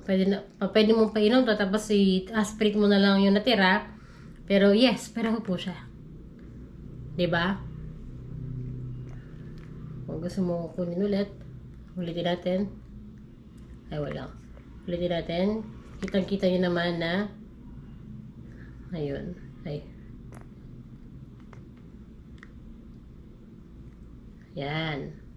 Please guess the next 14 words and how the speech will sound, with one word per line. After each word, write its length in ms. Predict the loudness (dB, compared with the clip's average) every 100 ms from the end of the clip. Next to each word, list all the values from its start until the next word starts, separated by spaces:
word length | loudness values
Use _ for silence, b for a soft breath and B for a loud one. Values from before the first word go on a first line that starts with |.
| -12 -8
Oh. 260 | -8 -8 -14 -18 -20 -16 -16 -16 -18 -20 -18 -18 -20 -20 -20 -6 2
So, 60 | 6 6 6 6 4
makikita 400 | 6 4 4 6
nyo 120 | 6 6
po 80 | 6
na 160 | 8 8
one 220 | 8 6
M 240 | 6 4 6
L 200 | 6 4 2
din 160 | 0 -4
ito. 160 | -4 -8 -10 -18 -18 -18 -18 -18 -18 -18 -20 -20
So, 160 | -2 2
pareho 320 | 4 4 4
lang. 400 | 0 -2 -4 -8